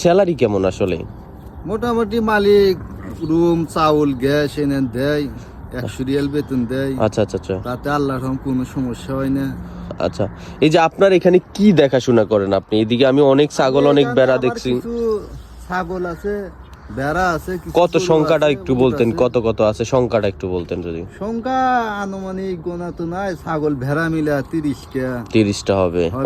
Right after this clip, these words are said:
Speaker 1: ওট আছে আপনার ওখানে,
Speaker 2: উট
Speaker 1: ওট
Speaker 2: আছে
Speaker 1: দেখলাম।
Speaker 2: দুইটা।
Speaker 1: ওই যে আপনারা ওট দেখতেছেন,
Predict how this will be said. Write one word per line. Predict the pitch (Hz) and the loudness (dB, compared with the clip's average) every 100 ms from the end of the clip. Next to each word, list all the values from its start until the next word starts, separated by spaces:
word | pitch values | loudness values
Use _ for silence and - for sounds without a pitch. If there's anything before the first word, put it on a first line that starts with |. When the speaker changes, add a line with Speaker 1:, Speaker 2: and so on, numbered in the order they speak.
| 165 | 4
Speaker 1:
ওট | 156 131 | 4 2
আছে | 120 - 110 95 101 - | 0 2 2 2 -2 -2
আপনার | 113 117 113 | 0 2 2
ওখানে, | 110 120 | 4 4
Speaker 2:
উট | 131 | 4
Speaker 1:
ওট | 135 | 2
Speaker 2:
আছে | 123 | 2
Speaker 1:
দেখলাম। | 120 123 113 113 | 0 4 2 2
Speaker 2:
দুইটা। | 113 143 151 156 143 | -4 -6 -6 -6 -2
Speaker 1:
ওই | 113 | 0
যে | 117 | 2
আপনারা | 113 123 123 123 | 2 2 4 4
ওট | 127 117 | 2 -2
দেখতেছেন, | 110 - 110 123 | -4 -4 -2 -2